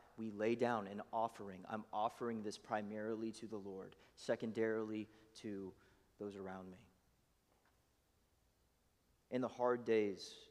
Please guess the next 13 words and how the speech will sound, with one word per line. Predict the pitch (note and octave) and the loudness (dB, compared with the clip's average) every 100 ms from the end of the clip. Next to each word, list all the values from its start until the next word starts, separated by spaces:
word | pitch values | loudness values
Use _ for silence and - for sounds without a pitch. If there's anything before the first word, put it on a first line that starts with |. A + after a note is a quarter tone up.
| - | -10
of | A2+ G#2+ | -8 -4
marriage, | G#2 F#2+ F#2 - G#2+ | -4 -6 -10 -12 2
let | A#2+ A#2+ | 2 2
your | B2+ A#2 | 0 -2
love | G#2 A2 A2 A2+ A#2+ - - - _ _ | 2 4 4 2 -6 -20 -20 -20 _ _
be | A#2+ G#2+ | 0 0
a | |
fragrant | - - A#2+ A2+ A#2 A2 - | 0 -4 0 0 0 -4 -2
act | G#2 - | -4 -4
of | G#2+ | -6
worship | G#2+ A2 - F#2+ - - _ _ - | -2 -2 -2 -10 -12 -20 _ _ -10
to | - D#3 | -4 0
God, | C3 G2+ F#2 - | 4 4 2 -12